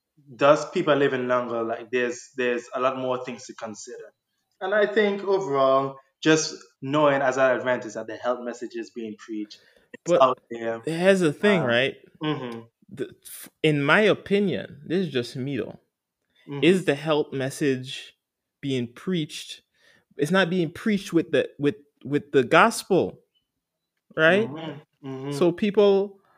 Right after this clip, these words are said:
Speaker 2: are vegan, and, and just to be clear, I'm not vegan 'cause I eat honey.
Speaker 1: Mm.
Speaker 2: So I'm plant-based. And then it even has people who are plant-based,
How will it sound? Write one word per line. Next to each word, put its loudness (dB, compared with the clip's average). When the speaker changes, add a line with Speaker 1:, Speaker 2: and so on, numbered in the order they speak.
Speaker 2:
are 6
vegan, 0
and, 0
and 0
just 0
to -2
be 0
clear, 4
I'm 4
not 0
vegan -4
'cause -4
I 4
eat 0
honey. -8
Speaker 1:
Mm. -12
Speaker 2:
So 0
I'm 2
plant-based. -2
And 6
then 8
it 2
even 2
has -2
people -4
who 2
are 2
plant-based, 0